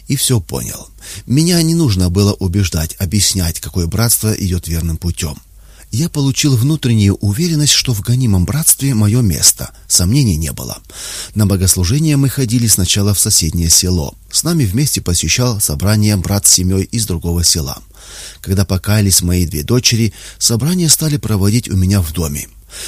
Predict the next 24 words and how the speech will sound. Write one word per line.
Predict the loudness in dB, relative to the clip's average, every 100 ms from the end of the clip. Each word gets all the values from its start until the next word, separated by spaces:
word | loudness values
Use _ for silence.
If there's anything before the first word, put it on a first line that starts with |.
| -4
Мне | 0 0
приходилось | 0 -2 0 2 2 0
проповедовать, | -4 0 0 2 0 -2 -2
хотя | -2 0
я | 0 2
был | 4 4
мало | 4 2 2
наставлен | 2 0 2 0 2
в | 0
истине. | 0 0 0 -2 -6 -12 -20 -20 -18 -20 -4
Позже, | 0 2 2
когда | 0 2
я | 4
стал | 2 2 2
изучать | 2 0 0 -2
Писание, | 0 2 2 2 2 0 -4 -20 -6
узнавал, | -2 2 2 2 4 4
что | 2 2
некоторые | 2 2 2 0
стихи | 0 -2 -2 -2
из | -2
Библии | 0 0 2 4 4 0
понимал | 0 2 2 2 2
неверно. | 0 0 -4 -4 -10